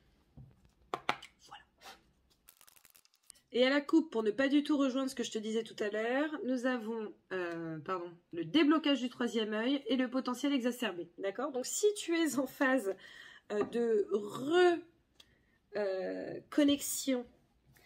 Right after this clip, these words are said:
euh, spirituelle, euh, je pense que là, c'est vraiment le bon moment. Hein ?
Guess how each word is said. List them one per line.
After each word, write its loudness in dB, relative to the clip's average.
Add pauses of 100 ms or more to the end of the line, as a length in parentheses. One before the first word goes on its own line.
(1040)
euh, -6
spirituelle, -4 (240)
euh, -6
je -8
pense -6
que -2
là, 0
c'est -6
vraiment -10
le -6
bon -8
moment. -6 (360)
Hein ? -20